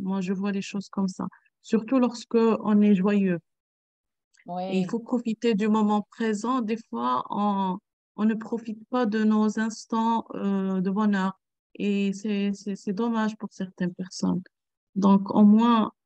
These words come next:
Speaker 1: saisir l'occasion d'être heureux et essayer de gérer les, tout ce qui est négatif comme la colère et la tristesse. Quoique, pour certains coachs ou psychologues, ils disent que même ces émotions,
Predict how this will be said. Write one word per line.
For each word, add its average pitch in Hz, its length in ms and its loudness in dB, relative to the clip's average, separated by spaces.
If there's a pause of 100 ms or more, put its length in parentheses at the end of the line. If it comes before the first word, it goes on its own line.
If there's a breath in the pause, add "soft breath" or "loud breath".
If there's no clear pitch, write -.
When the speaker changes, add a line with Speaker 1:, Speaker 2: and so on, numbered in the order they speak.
Speaker 1:
saisir 240 480 4
l'occasion 220 580 2
d'être 190 360 -4
heureux 202 400 -2 (400)
et - 240 0
essayer 233 300 0
de 214 120 0
gérer 214 440 0
les, 190 240 -2
tout 240 80 -10
ce - 120 -12
qui 214 180 -4
est 214 60 2
négatif 202 520 -2 (100)
comme 190 140 -2
la 185 120 -2
colère 190 460 -4
et 185 60 -2
la 180 120 -4
tristesse. - 680 -10
Quoique, 185 580 2 (420 loud breath)
pour 185 120 -2
certains 220 520 2
coachs 226 400 0
ou 202 300 4
psychologues, 214 600 -2
ils 202 120 0
disent 220 260 -4 (120)
que 196 240 0 (420)
même 240 240 2
ces 220 420 0
émotions, 233 640 -4